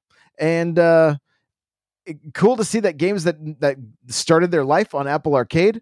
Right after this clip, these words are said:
are also making their way over to the Switch, and I presume other, other platforms as well. And, uh, that's a, I, I, I think it's a pretty good thing. Also, from a, from a well-known, uh, a well-known game developer as well,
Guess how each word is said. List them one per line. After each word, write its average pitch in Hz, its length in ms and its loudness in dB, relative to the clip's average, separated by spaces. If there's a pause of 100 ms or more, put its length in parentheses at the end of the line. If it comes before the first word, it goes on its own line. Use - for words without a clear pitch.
(100)
are 113 160 -2
also 139 280 0
making 131 300 -2
their 131 120 -4
way 127 340 2
over 127 260 0
to 123 100 -2
the 107 100 -2
Switch, 156 560 -2
and 127 160 -4
I 117 120 -2
presume 123 440 -2
other, 117 480 2
other 120 220 2
platforms 107 640 -4
as 98 220 -10
well. 151 360 0 (560)
And, 131 520 -2
uh, 117 360 2 (140)
that's - 240 -8
a, 185 160 -4 (440)
I, 98 200 -12
I, 85 200 -8
I 151 40 -8
think 160 180 -10
it's 165 120 -8
a 151 60 -14
pretty 160 180 -4
good 160 160 -4
thing. 160 140 0
Also, 151 260 2
from 147 220 0
a, 131 140 2 (260)
from 165 100 0
a 156 80 4
well-known, 160 800 2 (260)
uh, 131 240 -2
a 135 120 0
well-known 147 720 0 (120)
game 131 220 -6
developer 117 480 0
as 107 160 -4
well, 120 320 0